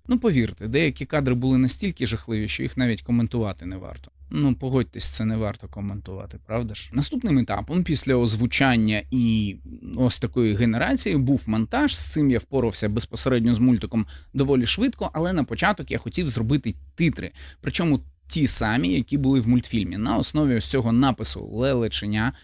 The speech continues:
я дуже довго розробляв шрифт. Я намагався знов, е, схалтурнічати і попросити чат Джі Пі Ті. Він сказав, що може це робити. Він три дні мене ганяв по колу, видавав мені пусті шрифти, не працюючи, і казав: «Ой, просто все злетіло, я зараз перероблю,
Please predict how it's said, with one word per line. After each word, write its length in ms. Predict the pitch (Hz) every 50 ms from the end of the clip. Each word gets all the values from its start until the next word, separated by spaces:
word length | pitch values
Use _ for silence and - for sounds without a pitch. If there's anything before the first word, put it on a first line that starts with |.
| - - - -
я 180 | - 127 120 117
дуже 340 | 113 123 165 185 139 139
довго 400 | 135 131 135 127 110 104 113 113
розробляв 640 | 107 110 113 107 117 123 117 120 127 123 113 101 - - -
шрифт. 540 | - - - 131 131 127 117 110 - - 131
Я 120 | 135 135
намагався 480 | 143 143 131 120 147 156 139 - 147 131
знов, 300 | 120 143 147 135 - - - - - _ - -
е, 100 | - 107
схалтурнічати 840 | 107 - - - 139 135 - 156 147 139 139 131 - - 127 - 123
і 40 | -
попросити 540 | 135 120 - 135 123 - 143 127 - 123
чат 200 | 123 - 139 135
Джі 140 | 131 113 135
Пі 120 | 131 - 160
Ті. 160 | - 226 214
Він 140 | 175 135 117
сказав, 300 | - - 123 127 127 -
що 120 | - 139
може 260 | 139 147 143 123 131
це 180 | 117 - - 131
робити. 380 | 135 143 151 175 202 - 135
Він 180 | 113 120 131 135
три 240 | - _ - 147 165
дні 320 | 151 143 156 151 135 117
мене 460 | 110 110 113 120 135 131 120 107 104 -
ганяв 320 | 117 131 147 135 117 - -
по 80 | - 123
колу, 380 | _ _ 190 226 220 143 107 - - - - -
видавав 360 | - 127 135 135 131 143 139 -
мені 220 | 135 131 131 127
пусті 340 | 113 - 147 - - - 135
шрифти, 380 | - - 127 107 - _ - 240
не 140 | 214 156 123
працюючи, 560 | - 127 120 - - 131 113 104 - - - - - - -
і 80 | - 160
казав: 300 | - 175 170 175 - - _
«Ой, 140 | 294 285 254
просто 340 | - 220 254 254 - - 226
все 220 | - - - 226
злетіло, 540 | 202 - 220 226 202 - - 208 185 170 175
я 120 | 196 214
зараз 280 | 220 247 247 240 226 -
перероблю, 600 | - 233 220 233 233 233 240 233 175 156 156